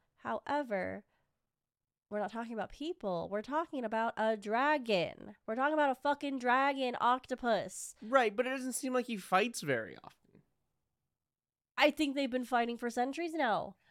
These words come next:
Speaker 2: I think they've been beefing for centuries. I don't necessarily think that they've been fighting for centuries.
Speaker 1: I don't know, 'cause the Snallygaster's been fucking up some people lately. Not lately, but, uh,
Speaker 2: Lately?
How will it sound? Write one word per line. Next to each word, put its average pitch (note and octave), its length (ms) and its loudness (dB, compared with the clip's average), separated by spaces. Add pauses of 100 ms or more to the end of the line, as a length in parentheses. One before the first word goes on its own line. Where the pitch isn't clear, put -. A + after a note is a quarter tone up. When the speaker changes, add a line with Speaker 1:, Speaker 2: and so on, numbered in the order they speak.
Speaker 2:
I A3+ 120 6
think G#3+ 180 4
they've G3 140 4
been C3 220 4 (200)
beefing D3+ 520 4
for A2 180 -2
centuries. - 800 -10 (480)
I D3 60 8
don't D#3+ 320 4
necessarily C3 640 2
think B2 180 -6
that G#2+ 140 -8
they've G#2+ 160 -4
been F#2+ 140 -8 (340)
fighting C3+ 500 2
for - 240 -20
centuries. - 480 -20 (300)
Speaker 1:
I A#3 120 4
don't D4+ 120 4
know, D4+ 160 2
'cause B3 120 -6
the A#3+ 80 -12
Snallygaster's C4+ 520 -4
been A#3 100 -8
fucking A#3 260 -6
up A3 120 -8
some G#3+ 140 -10
people F#3 440 -8
lately. A2 420 -10
Not G3 240 -8
lately, D#3+ 300 -8
but, F3+ 180 -10
uh, E3 40 8
Speaker 2:
Lately? E3 420 2